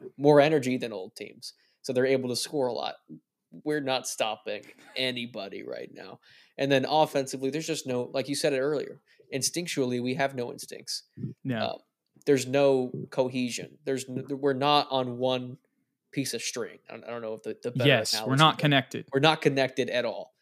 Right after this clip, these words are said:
Speaker 1: It's complete disconnect. It's sluggish, but it's also regimented, so teams are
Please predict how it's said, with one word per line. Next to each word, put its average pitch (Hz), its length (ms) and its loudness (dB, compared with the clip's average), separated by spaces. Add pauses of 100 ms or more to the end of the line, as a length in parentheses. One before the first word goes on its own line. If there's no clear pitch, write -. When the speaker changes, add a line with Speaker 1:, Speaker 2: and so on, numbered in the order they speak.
(140)
Speaker 1:
It's 131 160 -6
complete 135 540 -2
disconnect. 135 580 -4
It's - 180 -8
sluggish, 156 680 -2
but 135 100 2
it's 120 100 -4
also 135 300 0
regimented, 135 800 -4
so 135 120 -4
teams 131 380 -8
are 127 160 -6